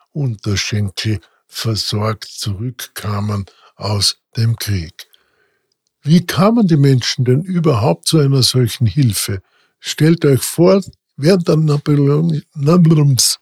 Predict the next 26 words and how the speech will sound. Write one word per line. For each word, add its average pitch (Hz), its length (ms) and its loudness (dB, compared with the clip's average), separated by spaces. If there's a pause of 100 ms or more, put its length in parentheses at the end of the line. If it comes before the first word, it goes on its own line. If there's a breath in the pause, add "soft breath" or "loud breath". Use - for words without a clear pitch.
bums, 175 220 0
der 127 140 0
Natzel, 120 340 -2 (380 loud breath)
napoleonischen 151 1300 0
Kriege 170 480 2 (500 loud breath)
hat 147 300 0
es 143 240 2 (160)
vierzig - 1000 -2
Stunden 208 920 0
gedauert, 127 680 2 (400 soft breath)
bis 180 400 4 (140)
eine 139 440 2 (180)
halbwegs 139 580 0
Hilfe 160 420 2
vorhanden 143 580 -2
war. 107 220 -8 (580 soft breath)
Ich - 320 -20
erwähne 113 400 2
es - 160 0
noch 175 220 4
einmal, 135 240 4
die 123 100 2
Leute 127 480 0
wurden 131 320 -2
in 151 180 -12
Pferdekarren, 147 1040 0